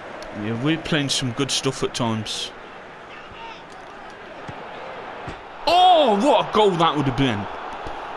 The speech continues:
Oh, lovely layoff to Balotelli.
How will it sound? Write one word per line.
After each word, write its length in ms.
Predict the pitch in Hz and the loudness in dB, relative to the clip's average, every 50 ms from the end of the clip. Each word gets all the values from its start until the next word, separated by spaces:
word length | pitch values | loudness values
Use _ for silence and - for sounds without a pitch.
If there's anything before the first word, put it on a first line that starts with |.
| - - - | -12 -2 2
Oh, 300 | 196 220 226 220 214 208 196 185 196 208 | 4 4 6 6 6 4 6 4 4 4
lovely 360 | 226 233 208 214 208 190 170 | 4 4 2 2 2 2 4
layoff 600 | 165 170 185 190 175 147 127 123 - - - - - | 4 4 6 6 4 4 2 0 -2 -6 -6 -4 -2
to 120 | - 143 | 0 -2
Balotelli. 840 | 127 - 165 156 160 151 131 - - 160 143 160 160 135 117 110 107 | 2 2 4 4 4 4 2 2 2 2 4 4 4 4 2 2 0